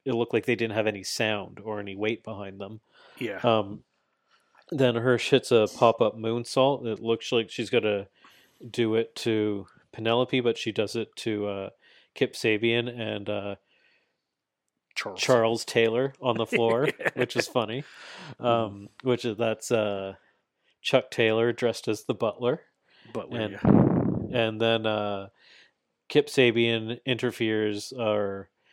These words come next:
Speaker 1: interferes with a pin on the inside. Penelope gets the win. Um,
Speaker 2: Yeah, what did he do? He, she tried to put her foot on the rope, and he, like,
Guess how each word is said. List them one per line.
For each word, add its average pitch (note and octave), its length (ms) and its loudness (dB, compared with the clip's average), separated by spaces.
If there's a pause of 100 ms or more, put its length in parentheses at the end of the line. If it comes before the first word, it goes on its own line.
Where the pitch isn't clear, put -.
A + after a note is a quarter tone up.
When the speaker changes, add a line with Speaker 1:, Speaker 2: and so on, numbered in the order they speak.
(240)
Speaker 1:
interferes A2+ 420 -4
with A2 100 -6
a A2 60 -8
pin A#2 400 2
on G#2 140 -6
the G2+ 120 -6
inside. A2+ 640 2
Penelope G#2 400 -6
gets G#2 240 -8
the G2+ 100 -8
win. G#2+ 640 -6 (540)
Um, G#2 380 -6 (100)
Speaker 2:
Yeah, D#3+ 120 -2
what F3 120 0
did G#3+ 80 4
he G#3+ 60 0
do? G#3 140 -2
He, E3 260 -8 (340)
she - 160 -10
tried D3 140 4
to B2 60 -4
put C#3+ 80 4
her A#2+ 60 0
foot D3 180 6
on C#3+ 80 8
the C#3 80 2
rope, C3+ 180 2
and - 80 -14
he, G2 60 -8
like, F2 160 -16